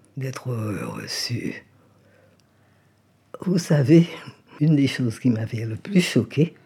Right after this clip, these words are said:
c'est que discutant un jour de madame Curie avec une de mes camarades de faculté,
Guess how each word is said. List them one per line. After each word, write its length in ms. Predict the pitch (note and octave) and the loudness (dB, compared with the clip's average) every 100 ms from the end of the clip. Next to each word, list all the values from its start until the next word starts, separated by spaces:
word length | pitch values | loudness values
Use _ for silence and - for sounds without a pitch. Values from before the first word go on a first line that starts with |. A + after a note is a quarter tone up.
| _ - - - _ _ | _ -20 -20 -20 _ _
c'est 240 | - - D3+ | -16 2 4
que 120 | D3+ | 4
discutant 760 | C3 G3 - - F3 - B2+ G#2+ - - - - | 4 2 0 -4 -6 0 0 0 -2 -20 -16 0
un 240 | C#3 C3 | 2 4
jour 460 | A#2 C#3 F#3 F#3 G3 _ _ _ - - _ _ _ - | 4 4 4 0 -4 _ _ _ -20 -20 _ _ _ -8
de 240 | B2 A2+ B2+ | -6 0 2
madame 400 | C3 D#3 F3+ F3 | 2 4 4 6
Curie 580 | D3+ G#2+ - - - - _ _ - _ _ _ _ _ _ _ | 6 6 2 -10 -12 -14 _ _ -20 _ _ _ _ _ _ _
avec 600 | C#3+ C3 A2+ G#2+ - A2+ - - _ | 4 4 2 -2 -2 -4 -4 -10 _
une 200 | C#3+ D3 | 8 10
de 120 | A#2 | 8
mes 140 | G#2+ A2 | 4 0
camarades 580 | E3 E3+ B2+ A2+ A2+ A2 | 6 6 6 0 -8 -6
de 100 | D#2+ | -8
faculté, 680 | - B2 F#2+ - - G3+ | -8 -10 -10 -6 -4 -4